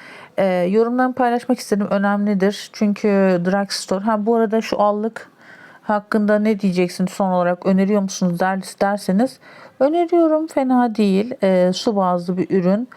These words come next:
Özellikle yağlı ciltler sevecektir ama yağlı ciltler bunu, e, yağlı ciltlerde bu silinebilir. Onu da söyleyeyim. Ya, ha, böyle genç kızlar falan sevecektir bunu. Bence tam çantaya atmalık. Ben böyle pratik ürünleri seviyorum. Tatlı bence.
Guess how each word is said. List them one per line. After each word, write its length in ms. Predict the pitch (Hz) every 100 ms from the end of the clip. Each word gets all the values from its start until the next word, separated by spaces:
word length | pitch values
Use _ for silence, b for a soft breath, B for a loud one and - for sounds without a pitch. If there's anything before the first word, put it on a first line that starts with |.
| B B -
Özellikle 500 | 202 196 196 196 196
yağlı 320 | 185 185 180
ciltler 360 | 180 185 180 180
sevecektir 600 | 180 180 180 185 180 226
ama 160 | 214 185
yağlı 260 | 185 190
ciltler 440 | 190 190 202 190 185 -
bunu, 400 | 190 190 185 - - -
e, 340 | 175 - 170
yağlı 180 | 180 185
ciltlerde 360 | 185 185 185 185
bu 60 |
silinebilir. 760 | - - 180 175 165 165 208 - B B B -
Onu 160 | 190 180
da 60 |
söyleyeyim. 300 | 185 185 214 B B B -
Ya, 140 | 214
ha, 60 | 240 190
böyle 240 | 233 285
genç 280 | 247 269 262
kızlar 300 | 262 247 254
falan 200 | 254 247
sevecektir 560 | 247 220 214 226 - 170
bunu. 260 | 180 214 202
Bence 260 | 190 190
tam 280 | 202 233 220
çantaya 440 | - 214 208 220
atmalık. 320 | 208 208 196 208
Ben 160 | 208
böyle 120 | 220
pratik 380 | 220 233 220 -
ürünleri 240 | 214 208 208
seviyorum. 500 | - 202 196 175 175
Tatlı 360 | 180 180 190
bence. 400 | 175 165 160 233